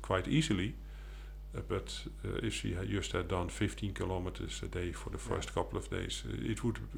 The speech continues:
Speaker 1: have been a much more pleasant
Speaker 2: Yeah.
Speaker 1: journey for her at,
Speaker 2: Adaptation.
Speaker 1: to far,
Speaker 2: Yeah.
Speaker 1: to, to start with. Yeah.
Speaker 2: Yeah. And there is no, no age restrictions, and anybody can do it.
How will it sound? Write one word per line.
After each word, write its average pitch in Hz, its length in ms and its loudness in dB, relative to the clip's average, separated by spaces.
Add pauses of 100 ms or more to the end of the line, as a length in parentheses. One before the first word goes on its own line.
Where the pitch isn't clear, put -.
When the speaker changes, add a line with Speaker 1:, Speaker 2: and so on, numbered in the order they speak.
Speaker 1:
have 101 300 -2
been 110 180 0
a 104 60 0
much 104 260 2
more 90 140 2
pleasant 101 420 4 (300)
Speaker 2:
Yeah. 107 140 -2 (680)
Speaker 1:
journey 90 360 6 (120)
for 95 260 4
her 90 140 6
at, 104 60 4
Speaker 2:
Adaptation. 104 380 2
Speaker 1:
to 107 100 0
far, 92 280 4
Speaker 2:
Yeah. 101 140 2
Speaker 1:
to, 110 100 2 (120)
to 104 100 2
start 90 340 0
with. 90 220 -4 (100)
Yeah. 123 140 8 (160)
Speaker 2:
Yeah. 101 140 -2 (420)
And 120 120 4
there 123 140 8
is 123 180 4
no, 117 560 6 (600)
no 110 340 6
age 107 320 8
restrictions, 95 840 -2 (180)
and 98 180 -4
anybody 98 600 -2 (200)
can 92 240 -4
do 92 160 -2
it. 90 220 -6